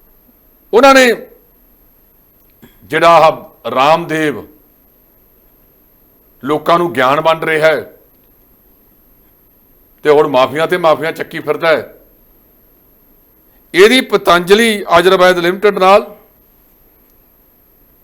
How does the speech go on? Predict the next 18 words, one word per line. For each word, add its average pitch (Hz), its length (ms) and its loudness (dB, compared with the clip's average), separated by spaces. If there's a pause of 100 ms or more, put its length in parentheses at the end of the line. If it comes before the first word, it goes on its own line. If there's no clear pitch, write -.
(200)
ਤੁਸੀਂ 151 220 -6
ਲੋਕਾਂ 190 240 2
ਨੂੰ 190 80 -2
ਗੁੰਮਰਾਹ 143 260 2
ਕਰਦੇ 196 360 0
ਹੋ 220 140 -2 (2750)
ਤੇ 202 100 6 (480)
ਲਾਇਸੈਂਸਿੰਗ 165 640 0
ਅਥਾਰਟੀ 202 640 -2 (1400)
ਸੁਪਰੀਮ 180 480 -2
ਕੋਰਟ 214 240 6
ਦੇ 220 100 4
ਦਸ 175 260 2
ਅਪ੍ਰੈਲ 190 300 2
ਦੇ 208 80 4
ਹੁਕਮ 180 300 -2
ਤੋਂ 202 160 0
ਬਾਅਦ 202 280 2